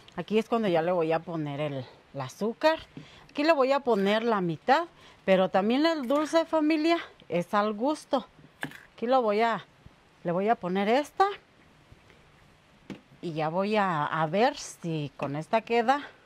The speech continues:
o le falta. Pero lo voy a dejar hervir otro rato para que quede bien concentradito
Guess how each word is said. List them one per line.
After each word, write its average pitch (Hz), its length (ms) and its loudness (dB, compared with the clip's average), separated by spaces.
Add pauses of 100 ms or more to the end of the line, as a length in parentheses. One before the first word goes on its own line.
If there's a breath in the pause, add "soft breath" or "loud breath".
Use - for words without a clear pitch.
(260)
o 127 100 -8
le 143 160 -6
falta. - 480 -4 (640 loud breath)
Pero 160 180 0
lo 170 120 2
voy 202 160 2
a 254 100 4
dejar 220 340 0
hervir 233 500 0 (140)
otro 185 380 0
rato 254 520 0 (480 soft breath)
para 165 340 0
que - 240 -10
quede 202 460 -2 (680 loud breath)
bien 214 520 -2
concentradito 214 1200 -2